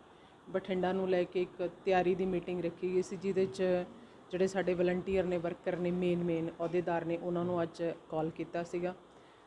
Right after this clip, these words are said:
ਤੇ ਬਹੁਤ ਸੋਹਣਾ ਰਿਸਪੌਂਸ ਆ, ਬਹੁਤ ਸੋਹਣਾ ਹੁੰਗਾਰਾ। ਸੋ ਇਸ ਵੇਲੇ ਰਾਮਾ ਮੰਡੀ ਪੂਰੀ ਤਰ੍ਹਾਂ ਦੇ ਨਾਲ ਜਿਹੜੀ ਆ ਤਿਆਰ ਬੈਠੀ ਆ ਤੇ ਜਿਵੇਂ ਕਿ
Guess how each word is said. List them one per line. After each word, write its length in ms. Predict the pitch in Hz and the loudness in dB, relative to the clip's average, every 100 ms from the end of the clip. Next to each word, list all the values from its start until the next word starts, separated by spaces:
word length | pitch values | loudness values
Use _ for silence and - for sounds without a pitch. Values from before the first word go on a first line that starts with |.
| - | -6
ਤੇ 300 | 185 185 180 | 2 4 4
ਬਹੁਤ 280 | 175 170 196 | 4 2 2
ਸੋਹਣਾ 500 | - 185 185 185 180 - | 0 0 2 0 -2 -4
ਰਿਸਪੌਂਸ 540 | 175 - 180 175 180 | -6 -4 -4 -4 -2
ਆ, 60 | 190 | -2
ਬਹੁਤ 280 | 165 170 - | 0 -2 -2
ਸੋਹਣਾ 240 | 185 175 | -2 -2
ਹੁੰਗਾਰਾ। 520 | 160 180 175 165 180 - - - - - | -2 -2 0 0 -2 -8 -16 -20 -20 -12
ਸੋ 300 | - 185 180 175 | 2 6 6 6
ਇਸ 180 | 180 - | 2 4
ਵੇਲੇ 300 | 185 185 180 - - | 6 6 6 2 -2
ਰਾਮਾ 280 | 185 180 185 | 2 6 6
ਮੰਡੀ 260 | 190 180 185 | 4 4 4
ਪੂਰੀ 260 | 214 226 | 6 6
ਤਰ੍ਹਾਂ 280 | 226 202 190 | 6 4 4
ਦੇ 140 | 180 180 | 4 4
ਨਾਲ 420 | 170 165 160 - - | 4 2 0 -2 -6
ਜਿਹੜੀ 340 | 160 170 175 | -2 2 4
ਆ 140 | 170 - - | 2 0 -6
ਤਿਆਰ 280 | - 160 160 | -2 0 0
ਬੈਠੀ 440 | 160 165 - 185 180 | 0 -2 0 0 2
ਆ 80 | 180 - - - - | 0 -8 -20 -20 -12
ਤੇ 320 | - 170 165 165 170 | -2 2 2 0 2
ਜਿਵੇਂ 280 | 190 190 | 4 4
ਕਿ 320 | 185 196 190 | 2 2 4